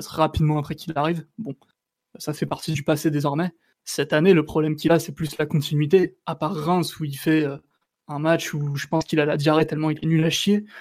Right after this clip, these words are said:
euh, toutes ses rencontres sont à peu près bonnes, correctes, voire très encourageantes,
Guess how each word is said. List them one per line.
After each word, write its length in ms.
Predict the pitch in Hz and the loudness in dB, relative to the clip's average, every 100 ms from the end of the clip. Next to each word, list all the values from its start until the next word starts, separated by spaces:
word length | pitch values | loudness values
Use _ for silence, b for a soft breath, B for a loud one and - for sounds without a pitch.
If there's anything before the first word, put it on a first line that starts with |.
| B B B | B B B
euh, 540 | - - - - - - - _ - | -4 -2 -2 -4 -6 -8 -10 _ -6
toutes 220 | - 165 | -4 -2
ses 420 | - - 151 147 | -2 6 6 6
rencontres 460 | 147 170 170 185 180 | 4 0 2 4 4
sont 160 | - 151 | 2 0
à 60 | |
peu 160 | 147 147 | 0 -2
près 460 | - 160 151 151 147 _ _ - | 2 4 4 2 -4 _ _ -12
bonnes, 400 | 143 156 160 156 | 2 6 8 6
correctes, 460 | - 151 160 160 147 | 2 2 2 0 -2
voire 260 | 147 - | -4 -4
très 200 | - 151 | -4 -2
encourageantes, 680 | 156 - 175 220 165 156 | -2 -2 -4 -2 0 -2